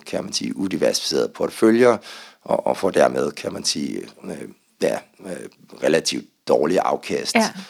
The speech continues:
Speaker 1: Sådan, øh, mens omvendt, jamen, øh, dem med de absolut højeste formuer, jamen, men de tager, kan man sige, også samtidig meget, meget mere, mere risiko, men, men det er systematisk risiko, som, som giver, kan man sige, god, god belønning.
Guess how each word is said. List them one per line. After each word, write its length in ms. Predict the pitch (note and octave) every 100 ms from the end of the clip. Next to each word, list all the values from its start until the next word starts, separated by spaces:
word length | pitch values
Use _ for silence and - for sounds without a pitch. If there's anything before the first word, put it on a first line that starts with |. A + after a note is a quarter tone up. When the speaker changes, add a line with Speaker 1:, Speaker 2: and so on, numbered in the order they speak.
| - _ -
Speaker 1:
Sådan, 480 | - E2 D2+ C#2+ - - - -
øh, 180 | F#2 -
mens 240 | A2+ A2+
omvendt, 460 | - A2+ A#2 F#2 -
jamen, 300 | - F2+ D#2+
øh, 300 | E2 E2 - - -
dem 100 | G2
med 160 | G2+ F2
de 260 | E2 D2 - _ _ _ _
absolut 340 | A#2 - G2+ -
højeste 400 | A2+ A#2 - -
formuer, 420 | F2 F#2 F#2 F#2 - - _
jamen, 300 | F#2+ F2+ D#2
men 140 | F2 F2
de 160 | G#2
tager, 460 | G#2 - E2+ B1 -
kan 180 | - D2
man 120 | B1+
sige, 120 | - -
også 340 | D#2 - E2
samtidig 480 | - C#2+ - E2 -
meget, 300 | - D#2+ E2
meget 200 | D2 C#2
mere, 140 | D2+ D#2 D2+
mere 200 | F#2 E2
risiko, 640 | D#2+ A2+ B2+ B2+ - G#2+ E2 - F#2+
men, 220 | E2 F2
men 120 | F2
det 80 | F2+
er 40 |
systematisk 640 | - F2+ F2+ A#2 B2 A2+ -
risiko, 460 | F2 - - F2 - - -
som, 240 | - -
som 220 | E2+ F2 -
giver, 300 | F#2 D2 G#1+ -
kan 160 | - C#2
man 120 | -
sige, 200 | - F2
god, 280 | F#2+ G2 D#2+ -
god 140 | - E2
belønning. 540 | - D2 G#2 G2 F2+